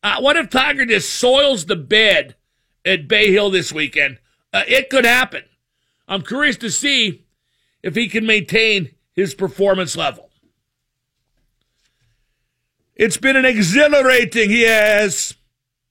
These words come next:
show so far. We got Mike Rupp at four thirty, Dejan Kovacevic at five thirty. Don't forget tonight at Tequila Cowboy, it's the Great Pittsburgh Sports Debate,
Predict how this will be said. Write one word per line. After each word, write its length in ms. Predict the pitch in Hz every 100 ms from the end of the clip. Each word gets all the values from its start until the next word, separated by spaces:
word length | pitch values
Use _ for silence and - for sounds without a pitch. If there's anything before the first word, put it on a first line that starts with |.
| _ _ _ _ _ _ _ _ _
show 300 | - 233 226
so 240 | 233 208
far. 500 | - 220 202 185 185 _ 135 _ _ _ _ _ _ _ _ -
We 100 | 180
got 180 | 214
Mike 240 | 214 247 -
Rupp 180 | 233 226
at 100 | -
four 220 | 220 220
thirty, 460 | 214 214 214 208
Dejan 420 | 170 214 214 202 170
Kovacevic 600 | 175 202 190 180 196 165
at 160 | 175
five 540 | - - 202 208 208 208
thirty. 500 | 208 208 208 185 - _ _ _ _ _ _ _
Don't 220 | 196 202
forget 240 | 208 202 -
tonight 360 | 196 208 208
at 180 | 180 185
Tequila 340 | - 208 190 170
Cowboy, 680 | 185 202 196 202 202 190 - - _ _ _ _ _ _ _ _ -
it's 240 | 196 196 -
the 380 | 196 185 170 -
Great 260 | 180 226
Pittsburgh 360 | - 220 196 180
Sports 340 | - 220 214
Debate, 520 | - 175 208 208 202